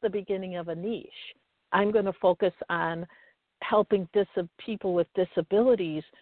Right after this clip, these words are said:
to create businesses online. You know, that, that, even just that little bit of a,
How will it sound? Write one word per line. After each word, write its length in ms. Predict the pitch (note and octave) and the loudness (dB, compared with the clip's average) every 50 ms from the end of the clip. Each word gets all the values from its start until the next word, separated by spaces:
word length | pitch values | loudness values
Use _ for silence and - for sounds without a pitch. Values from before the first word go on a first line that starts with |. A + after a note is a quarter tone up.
| _ - - | _ -4 -2
to 100 | A3+ F3+ | -2 -2
create 640 | - - - G3 F#3 F3+ F3 E3+ E3+ E3 D#3+ - - _ _ _ _ _ - | -2 -2 -2 0 0 2 2 2 2 2 -2 -6 -12 _ _ _ _ _ 0
businesses 640 | G#3 F#3 E3 - - E3 D3+ - - E3+ D#3+ D#3+ D3 - - - | 0 0 0 -2 -8 -10 -10 -8 -4 -2 -2 -2 -2 -4 -6 -4
online. 720 | F3 E3 D#3 D#3 D3+ D3 D3 C3+ - - - - - - _ _ _ _ _ _ - | -2 -2 -2 -4 -6 -6 -6 -6 -8 -10 -14 -18 -18 -20 _ _ _ _ _ _ -2
You 100 | A#3 A#3+ | 2 4
know, 240 | A3+ A3 G#3 G3+ - _ _ _ _ _ _ - A3 - | 4 4 4 2 -2 _ _ _ _ _ _ -12 -2 -2
that, 240 | B3 C4 C#4+ D4 C#4+ _ _ _ _ _ _ _ _ _ _ _ - G3 | 0 0 0 -4 -6 _ _ _ _ _ _ _ _ _ _ _ -8 -6
that, 260 | B3 A#3 A#3+ G#3+ - _ _ - | -6 -6 -6 -8 -10 _ _ -12
even 320 | A#3+ C4+ C4 D4 C#4 A#3+ - | -12 -10 -8 -8 -8 -8 -4
just 180 | - B3 A#3 _ - - | -2 -2 -2 _ 0 2
that 220 | A3+ A3 - G#3 | 2 2 2 0
little 300 | G3 G#3+ G#3 G#3+ G3 E3+ - | -4 -4 -2 -2 -4 -4 -4
bit 160 | G3 F#3+ F#3+ | -4 -2 -2
of 160 | F#3+ F3+ D3+ F3 | -2 -4 -2 -2
a, 260 | D#3+ D#3 D3 D3+ | -2 -2 -2 -6